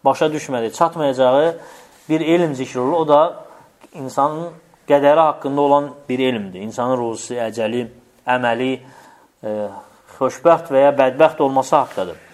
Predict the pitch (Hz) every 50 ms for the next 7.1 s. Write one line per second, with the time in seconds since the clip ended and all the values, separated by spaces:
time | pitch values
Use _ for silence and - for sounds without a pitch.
0 | - - - _ - - 123 127 139 135 131 127 135 131 131 - - 123 123 123
1 | 123 135 143 139 131 - - 127 123 123 131 135 135 131 135 - - _ _ _
2 | _ _ _ _ _ _ _ _ _ _ _ - - - - - - 120 139 143
3 | 135 - - 175 175 - 143 120 123 120 127 131 127 147 147 127 127 123 120 -
4 | - 135 127 120 120 120 120 131 139 131 131 131 135 143 139 135 135 131 123 127
5 | 131 123 120 113 117 113 110 107 - - - - 127 127 127 123 127 139 139 143
6 | - 131 131 131 127 131 139 135 135 131 147 147 135 139 143 143 143 147 131 127
7 | 131